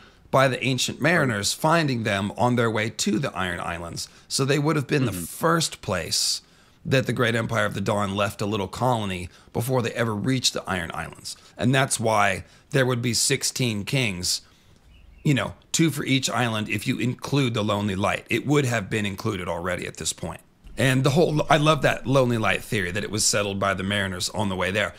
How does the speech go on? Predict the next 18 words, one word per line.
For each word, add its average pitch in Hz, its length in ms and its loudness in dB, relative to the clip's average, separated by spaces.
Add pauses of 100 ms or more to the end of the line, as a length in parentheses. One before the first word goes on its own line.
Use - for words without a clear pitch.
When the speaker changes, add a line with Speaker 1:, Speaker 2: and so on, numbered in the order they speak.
(140)
Speaker 1:
And 151 180 2
that, 143 140 0
so 156 120 2
the 139 120 -2
Farwinds, 147 800 2 (260)
the 127 80 -2
point 147 320 2
is 107 120 -2
that 120 140 2
the 104 60 -4
Farwinds 127 640 2
are 98 180 2
weird 101 560 -2 (800)
Speaker 2:
Mm-hmm. 113 160 -4
Speaker 1:
because 135 380 4
they 123 160 2
are 120 240 2
closer 127 800 0